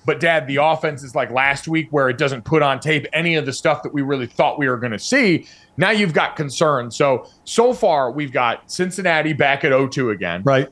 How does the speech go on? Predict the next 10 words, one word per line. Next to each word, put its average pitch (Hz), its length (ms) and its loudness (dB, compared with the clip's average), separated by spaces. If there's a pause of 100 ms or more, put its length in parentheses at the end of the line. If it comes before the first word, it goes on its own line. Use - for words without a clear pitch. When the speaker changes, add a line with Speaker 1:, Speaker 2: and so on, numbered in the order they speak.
(120)
Speaker 1:
Houston 202 480 2
at 135 100 0
oh 120 160 2
and 104 140 -6
two. 90 260 -2 (120)
Denver, 190 640 2
the 143 80 2
Los 185 340 2
Angeles 202 400 0
Chargers, 151 640 -2